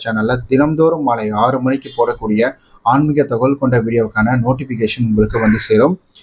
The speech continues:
இப்ப நம்ம தொடர்ந்து நிறைய வீடியோக்கள் அப்படின்றது பண்ணிட்டு இருக்கோம். நம்ம சேனல்ல நிறைய மாற்றங்களையும் நம்ம கொண்டு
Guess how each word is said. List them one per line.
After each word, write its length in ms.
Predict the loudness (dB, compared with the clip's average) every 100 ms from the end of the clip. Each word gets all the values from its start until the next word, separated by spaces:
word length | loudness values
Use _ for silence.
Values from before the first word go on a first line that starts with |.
| -10 -2
இப்ப 200 | 0 2
நம்ம 160 | 2
தொடர்ந்து 380 | 2 2 2 2
நிறைய 360 | 2 2 2 2
வீடியோக்கள் 540 | 2 2 2 2 2 2
அப்படின்றது 420 | -2 -4 -4 -4
பண்ணிட்டு 360 | -2 -2 -2 -2
இருக்கோம். 280 | 0 0 -2 -12 -18 -2
நம்ம 160 | 0 2 0
சேனல்ல 380 | 2 2 2
நிறைய 360 | 2 2 2 2
மாற்றங்களையும் 680 | 2 2 2 2 2 2 2
நம்ம 180 | 0 2
கொண்டு 220 | 0